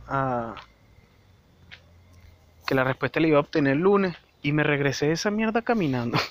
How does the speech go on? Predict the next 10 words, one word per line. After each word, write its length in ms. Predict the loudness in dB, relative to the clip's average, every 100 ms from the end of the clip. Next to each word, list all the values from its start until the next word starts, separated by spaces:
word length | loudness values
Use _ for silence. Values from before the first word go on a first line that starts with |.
| -10 -20 -20 -20 -20 -20 _
<laughs> 920 | _ _ _ _ _ -18 -16 -16 -6
Desde 260 | 2 4 4
Galerías 440 | 2 2 0 -2
Prado 260 | 2 4 4
del 160 | 4
Este, 220 | 0 -4 -10
weón, 300 | -10 -12 -16 _ _ _ -20 _ _ _ _ _ _ _ _ _ _ _ _ _ _ _ _
hasta 240 | -12 -6 -6
el 60 |
Sambil. 440 | -4 -6 -4 -6